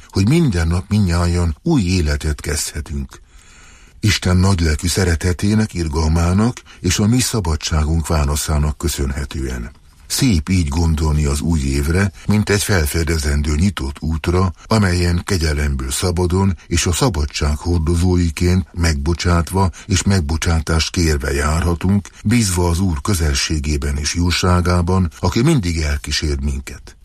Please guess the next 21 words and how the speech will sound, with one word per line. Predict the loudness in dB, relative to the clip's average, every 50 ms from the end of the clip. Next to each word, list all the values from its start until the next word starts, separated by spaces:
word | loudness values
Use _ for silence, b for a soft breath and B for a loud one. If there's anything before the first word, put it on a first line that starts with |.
| B B B B B B B B
Ekközben | -2 -2 0 0 -2 -2 0 2 2 2
pedig | 2 0 0 0 0 0 2
Mária | 2 2 4 2 2 0 0 -2
Isten | -2 -2 -2 -2 -2 -2 -2
anyasságának | -2 -2 -2 -4 -2 -2 -2 -2 0 0 0 0 -2 -2 0
misztériumát | 0 0 0 0 -2 -2 0 0 2 2 0 2 0 0 -2 -2 -4 -2
ünnepeljük, | 0 2 2 2 2 0 0 0 2 2 2 2 0 -2 -4 B B B
aki | B 0 0 0 0 2 2 2
igen | 2 2 2 2 2
nyíve | 2 2 2 2 2 2 0
segített | 0 0 0 0 0 -2 -4 -4 -4 -4 -4 -4 -2 0
a | 2
minden | 2 2 2 2 2 2 2
irgalom | 2 2 0 0 0 0 0 2 2 2 0 0 -2 B B
és | B -2 0 0
jó | 2 2 2 2 0
akarat | 0 -2 -2 -2 -2 -2 -4
forrásának | -2 -2 0 0 2 2 2 0 0 0 -2 0 0 0 0 -2 -4 -8 B B B B B B
emberi | -2 0 2 2 2 2 0 0 0 0 0
arcot | 0 0 -2 -2 -4 -6 -10 -10 -8 -4
adni, | -2 -2 0 2 2 2 2 0